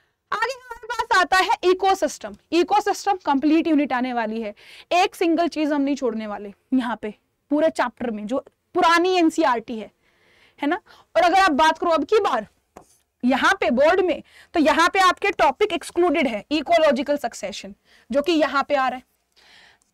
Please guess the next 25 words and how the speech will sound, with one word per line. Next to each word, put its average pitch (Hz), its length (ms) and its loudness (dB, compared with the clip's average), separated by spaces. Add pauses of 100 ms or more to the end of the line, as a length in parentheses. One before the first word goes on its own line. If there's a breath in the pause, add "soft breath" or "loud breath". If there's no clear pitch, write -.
(220)
न्यू-, 311 340 2
न्यू-, 339 200 2
अ, 294 280 4
नाइट-, 320 640 0
न्यूट्रिएंट 370 680 0
साइकिल, 233 500 -4 (140)
न्यूट्रिएंट 349 440 0
साइकिल 285 360 -2
जो 285 120 0
आपके 262 280 0
यहाँ 254 280 -4
पे 480 160 -6 (340 loud breath)
हम 294 100 2
सर्विसेज 294 440 -2
में 320 120 0
कर 285 140 -4
रहे 285 100 -4
हैं, 339 80 -8
कार्बन 277 320 0
फिक्सेशन, 262 640 -10
ये 240 220 -2
न्यूट्रिएंट 254 420 0
साइक्लिंग 240 360 -6
पूरा 233 240 -6
कंप्लीट, 220 460 -10